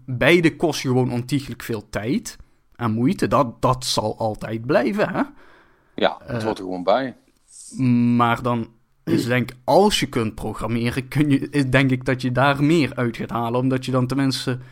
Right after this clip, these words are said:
Speaker 1: volledige controle hebt, zeg maar, over wat
Speaker 2: Ja,
Speaker 1: mogelijk
Speaker 2: nee.
Speaker 1: is.
Speaker 2: Nee, snap ik. Dat, dat, dat is ook wel zo. Maar goed, in die zin zit jij natuurlijk ook in een uitzonderingspositie.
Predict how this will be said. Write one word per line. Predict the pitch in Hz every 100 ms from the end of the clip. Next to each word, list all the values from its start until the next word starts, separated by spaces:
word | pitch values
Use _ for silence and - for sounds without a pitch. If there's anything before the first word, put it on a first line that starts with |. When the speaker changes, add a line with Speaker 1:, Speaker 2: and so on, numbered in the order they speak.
| - _ _
Speaker 1:
volledige | - 139 156 160 135 104
controle | - 117 - 117 107 104 104
hebt, | 117 101 -
zeg | - 107 -
maar, | 107 -
over | 127 113 95 - - - - - _ _ - -
wat | 127 165 -
Speaker 2:
Ja, |
Speaker 1:
mogelijk | 123 110 107 233
Speaker 2:
nee. | -
Speaker 1:
is. | 92 - - - - _ - _ -
Speaker 2:
Nee, | 226 147
snap | - 107 87
ik. | - - -
Dat, | 113 107 104
dat, | 107 92
dat | 95
is | 87 80
ook | -
wel | 80
zo. | 82
Maar | - 98
goed, | 175 - - - -
in | - 98
die | 107
zin | 110 104 101
zit | 107 95 104
jij | 110
natuurlijk | 101 110 95
ook | 95 92
in | 90
een | 92
uitzonderingspositie. | 90 92 92 85 80 78 - 80 82 - -